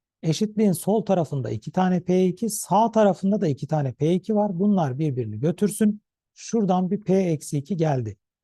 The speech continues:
İkiyi dağıttığım için burada dört tane P eksi iki var.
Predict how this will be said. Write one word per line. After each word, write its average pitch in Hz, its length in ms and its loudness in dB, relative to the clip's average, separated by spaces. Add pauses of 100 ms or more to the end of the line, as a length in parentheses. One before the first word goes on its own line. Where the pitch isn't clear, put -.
(260)
İkiyi 214 300 2
dağıttığım 196 420 4
için 175 300 -2
burada 160 340 -2 (420)
dört 202 360 2
tane 214 320 2
P 151 120 0
eksi 127 460 -2
iki 151 200 -2
var. 202 220 4